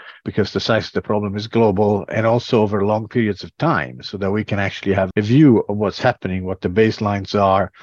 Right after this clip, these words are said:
how things are changing in a way that is reliable and trustworthy over many areas. I like to think that we're at the forefront of that. We just released our twenty-year, twenty-two years actually,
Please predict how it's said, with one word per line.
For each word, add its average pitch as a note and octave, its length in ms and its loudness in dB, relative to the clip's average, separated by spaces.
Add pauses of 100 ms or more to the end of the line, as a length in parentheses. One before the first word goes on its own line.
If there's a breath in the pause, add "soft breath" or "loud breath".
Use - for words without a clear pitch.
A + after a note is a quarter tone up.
(340 loud breath)
how B2+ 160 6
things A2 260 2
are F#2+ 100 -2
changing G#2 520 -2
in G2 120 -6
a G2 60 -4
way A2 200 4
that F#2+ 180 0
is F2 300 -4
reliable G2+ 640 0 (240)
and G2+ 160 -4
trustworthy G#2+ 720 0 (340)
over A#2+ 280 2
many G#2 260 -2
areas. A#2+ 420 0 (200)
I A#2+ 160 0
like B2+ 240 0
to - 80 -20
think B2+ 220 -2
that A2+ 100 2
we're A2 180 0
at G2 80 -6 (380)
the A#2 80 0
forefront G#2 580 -2
of F#2 200 -2
that. G#2+ 420 -2
We G#2+ 120 -2
just - 320 -6
released G2+ 480 -2
our F2+ 280 -2
twenty-year, F#2+ 720 -4 (420 loud breath)
twenty-two A#2 460 -2
years G2+ 400 0
actually, F#2 460 -4